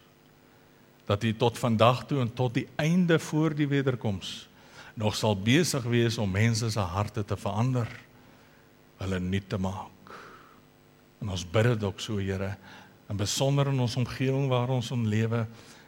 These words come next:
in die stad waar ons in bly. Ons bid dit vir die land waar ons in bly, die kontinent waarop ons is. Ons bid dit ook vir die wêreld waar ons in bly. In besonder in hierdie onsekere tye, kom, o Gees van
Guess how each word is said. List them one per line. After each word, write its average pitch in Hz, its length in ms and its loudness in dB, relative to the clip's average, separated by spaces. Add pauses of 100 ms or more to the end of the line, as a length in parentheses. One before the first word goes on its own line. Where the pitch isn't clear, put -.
in 98 80 -10
die 82 80 -4
stad 139 320 6
waar 120 300 6
ons 117 180 -2
in 110 140 2
bly. 107 220 2 (600)
Ons 107 160 2
bid 135 200 6
dit 135 100 -6
vir 131 140 6
die 123 80 4
land 135 280 4
waar 117 220 8
ons 113 140 2
in 110 80 0
bly, 113 180 4
die 110 140 -2
kontinent 123 840 2
waarop 107 400 4
ons 104 200 -4 (120)
is. - 120 -2 (920)
Ons - 200 -10
bid 113 180 4
dit 113 140 2
ook 95 120 -2
vir 101 140 0
die 80 100 -4
wêreld 101 460 4
waar 92 240 0
ons 87 180 -6
in 87 80 -8
bly. 95 220 -2 (840)
In 95 120 -8
besonder 127 520 2
in 104 120 2
hierdie 107 200 -2
onsekere 131 640 -4
tye, 104 340 -4 (680)
kom, 104 200 2
o 98 120 0 (100)
Gees 120 340 -4
van 107 120 -6